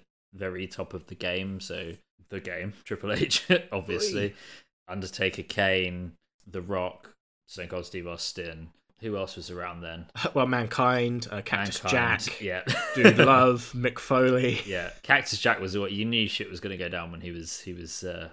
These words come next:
Speaker 1: out as Cactus Jack. So, um, but yeah, as in, like you say, no introduction, top tier wrestler. He is similar to the, if you've,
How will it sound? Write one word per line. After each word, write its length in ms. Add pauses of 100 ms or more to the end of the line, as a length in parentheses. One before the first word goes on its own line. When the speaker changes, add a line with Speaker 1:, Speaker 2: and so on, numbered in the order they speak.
(120)
Speaker 1:
out 200
as 80
Cactus 400
Jack. 260
So, 480
um, 220
but 100
yeah, 300
as 160
in, 200
like 160
you 60
say, 320
no 200
introduction, 720
top 200
tier 200
wrestler. 480
He 640
is 880 (380)
similar 420
to 220
the, 400 (560)
if 200
you've, 420